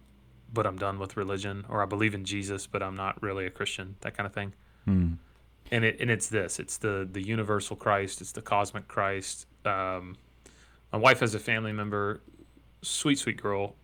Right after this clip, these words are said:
Speaker 1: love her to death. Her and I have had some really good conversations,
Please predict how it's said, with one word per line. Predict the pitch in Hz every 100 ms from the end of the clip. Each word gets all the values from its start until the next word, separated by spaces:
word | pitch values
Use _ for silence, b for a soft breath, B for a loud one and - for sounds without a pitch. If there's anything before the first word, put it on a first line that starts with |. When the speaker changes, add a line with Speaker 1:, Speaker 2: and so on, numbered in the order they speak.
| -
Speaker 1:
love | 120 117
her | 113
to | 98
death. | 95 95 - - - -
Her | 113
and | 104
I |
have | 101
had | 101 98
some | - 95
really | 101 113 110
good | 107
conversations, | - 107 98 98 98 95 101 98 -